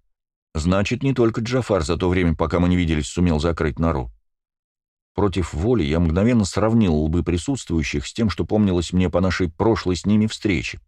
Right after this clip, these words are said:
Благо, повскакивавший при нашем появлении люд сейчас весь повёрнут ко мне. Четвёрка одетых, словно снежники старожилов,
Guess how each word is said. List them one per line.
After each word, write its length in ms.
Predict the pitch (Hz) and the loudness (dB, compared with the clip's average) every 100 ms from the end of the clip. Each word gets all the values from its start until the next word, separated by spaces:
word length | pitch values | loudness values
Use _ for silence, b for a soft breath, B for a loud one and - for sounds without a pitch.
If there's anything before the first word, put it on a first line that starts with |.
| _ _ _ _ _ _ _ - | _ _ _ _ _ _ _ -8
Благо, 360 | 65 82 80 | 0 0 0
повскакивавший 880 | - 80 - 90 85 76 71 - 71 | -2 -4 -2 -2 -2 -2 -2 -4 -4
при 180 | 82 82 | -2 0
нашем 340 | 82 78 76 | 0 0 -2
появлении 480 | 78 80 80 76 71 | 0 0 0 0 0
люд 200 | 85 85 | -2 -4
сейчас 420 | 69 - 80 - | -6 -4 -4 -4
весь 240 | 80 87 82 | -4 -4 -2
повёрнут 500 | 85 95 82 78 73 | -2 0 0 -2 -2
ко 120 | 104 | 0
мне. 280 | 85 58 - _ _ _ _ _ _ _ _ _ _ _ _ _ _ | 0 -2 -8 _ _ _ _ _ _ _ _ _ _ _ _ _ _
Четвёрка 500 | - 76 101 95 95 | -6 0 0 2 0
одетых, 340 | 92 104 90 | 0 0 -2
словно 280 | - 90 90 | -2 0 0
снежники 520 | 85 101 101 85 82 | 0 0 0 0 -2
старожилов, 680 | 78 - 85 82 98 92 - | -4 -2 0 2 0 0 -6